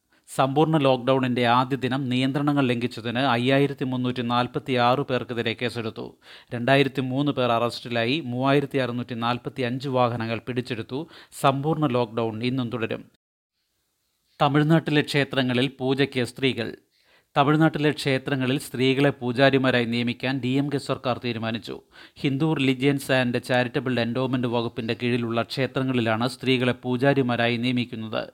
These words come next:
ഹിന്ദുമതത്തിലെ ഏത് വിഭാഗത്തിലുള്ളവർക്കും ഇതിന് അപേക്ഷിക്കാം. താൽപ്പര്യമുള്ളവർക്ക് സർക്കാർ പരിശീലനം നൽകും.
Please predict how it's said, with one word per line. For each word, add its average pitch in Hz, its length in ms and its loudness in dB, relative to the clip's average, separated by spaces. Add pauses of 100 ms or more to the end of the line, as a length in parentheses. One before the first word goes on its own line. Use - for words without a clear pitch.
(320)
ഹിന്ദുമതത്തിലെ 147 680 0
ഏത് 131 280 2
വിഭാഗത്തിലുള്ളവർക്കും 127 1040 -2
ഇതിന് 123 200 0
അപേക്ഷിക്കാം. 117 680 -4 (360)
താൽപ്പര്യമുള്ളവർക്ക് 135 800 2
സർക്കാർ 120 500 -4
പരിശീലനം 117 520 -4
നൽകും. 110 300 -10